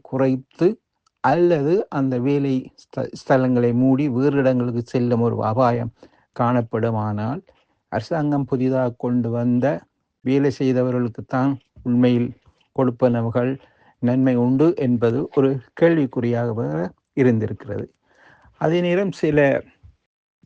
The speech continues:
பொய்யான தகவல் வதந்திகளும் இங்கே, அஹ், அதற்கும் ஒரு முற்றுப்புள்ளி காணப்பட்டுள்ளது. அந்த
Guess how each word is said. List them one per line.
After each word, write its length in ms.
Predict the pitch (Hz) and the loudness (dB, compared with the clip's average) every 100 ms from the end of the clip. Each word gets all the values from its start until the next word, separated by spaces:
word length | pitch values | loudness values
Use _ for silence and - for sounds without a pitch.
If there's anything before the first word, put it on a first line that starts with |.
| - - - | -20 -20 -2
பொய்யான 440 | 139 143 139 139 | 2 4 4 2
தகவல் 520 | 131 135 123 131 123 | 2 0 2 2 2
வதந்திகளும் 760 | 117 120 131 131 123 117 117 147 | 2 2 2 2 2 0 -2 0
இங்கே, 300 | 123 117 120 120 - _ _ | 0 2 0 -2 -8 _ _
அஹ், 260 | - 113 107 | -10 -8 -6
அதற்கும் 400 | - 127 120 131 | -2 -2 -2 0
ஒரு 140 | 117 | 0
முற்றுப்புள்ளி 560 | 110 110 107 113 113 110 | 0 -4 -4 -8 -4 -6
காணப்பட்டுள்ளது. 800 | 110 110 101 101 104 101 104 139 226 _ _ _ _ _ _ | -4 -6 -6 -8 -8 -6 -4 -4 -6 _ _ _ _ _ _
அந்த 200 | - 117 | -6 -2